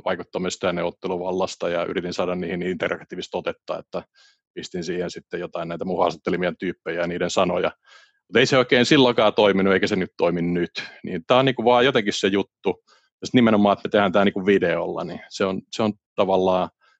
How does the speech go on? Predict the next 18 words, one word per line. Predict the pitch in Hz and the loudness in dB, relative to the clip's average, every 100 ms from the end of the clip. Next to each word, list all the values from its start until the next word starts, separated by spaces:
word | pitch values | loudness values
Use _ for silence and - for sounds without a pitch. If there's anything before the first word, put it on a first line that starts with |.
| _ | _
se | 98 | -2
on | |
tullut | 107 104 | 2 4
vähän | 110 | 4
niinku | 107 - | 2 2
koronan | 123 113 101 98 | 4 6 4 2
myötä | 95 92 92 | 0 -2 -4
tähän | 92 98 92 | -4 -4 -4
niinku | 95 92 - _ _ - | -6 -8 -12 _ _ -4
bisnekseenkin, | 113 - - 87 85 87 | -4 -2 -4 -4 -4 -6
että | - _ | -8 _
mulla | 87 90 | -14 -10
on | |
ollut | 90 85 | -6 -6
ehkä | - - - _ - | -6 -8 -8 _ -4
neljäsataa | 95 87 - 90 82 | 0 0 0 -2 -2
Teams-möttiä | 95 87 - 85 - - 82 | -4 -8 -8 -10 -10 -12 -10
tässä, | 90 - | -10 -14